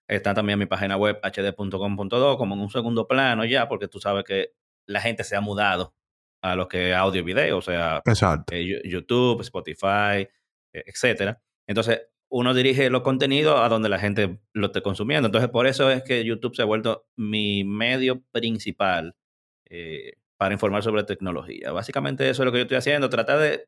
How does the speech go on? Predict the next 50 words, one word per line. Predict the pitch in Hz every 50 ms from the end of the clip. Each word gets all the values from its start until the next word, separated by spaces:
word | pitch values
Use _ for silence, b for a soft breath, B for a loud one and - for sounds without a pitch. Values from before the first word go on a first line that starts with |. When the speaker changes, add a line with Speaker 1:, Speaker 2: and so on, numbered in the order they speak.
| _
Speaker 1:
de | _ 120 123 123 117 113
que | - 117 110
si | - - 98
tú, | - - 139 151 165 170 165 - _ _ _ _ _ _ _ _ _ _ _ _ _ _ - -
eh, | 123 120 120 123 117 110 - - -
vas | - 95 123 127 139 131
a | 156
una | 139 131 127
compra | 135 135 131 123 113 127 117
de | 107 104 104
algo | 107 120 120 117
que | 107 107
tenga | 120 110 110
que | 101 113 107
ver | 107 104
con | 104 107
tecnología, | 107 107 101 107 107 110 110 123 139 147 139 139 131 - - - _ _ _ _ _ _ _ _ _ -
eh, | - 90 87 87 -
tú | - 110
encuentres | 117 113 - - 117 123 123 120 113 123 110 -
posiblemente | - 104 - 120 113 113 117 117 117 101 113
un | 113 107
review | 110 113 104 110 113
sobre | 110 - 120 113 107 110 107 107 113
eso | 110 110 - 104
en | 101 101 101
mi | 107
canal, | - 110 107 120 139 151 147 143 - -
y | - 107
la | 104 98 101
idea | 101 107 117 120
es | 117 117
que | - 120
eso | 113 - 120
te | 120 123
ayude | 113 107 113 135 147 151 147 143 139 b b b b _ _ _ -
a | 107 113
tomar | - 110 107 120
una | 127 127 127 127
decisión | 123 123 120 - - 117 110 110 107 104 101 101 - _
de, | - 98 101 98 95 92 92 90
de | 98 98 -
compra | - 113 117 113 110 98 98 104 104 104 101 101 95 - _ _
documentada. | _ 92 107 101 110 95 95 90 82 - 104 87 71 69 69 82
Eso | 95 113
es | 123
lo | 127
que | 127 127
yo | 123
tra-, | 127 123 120 -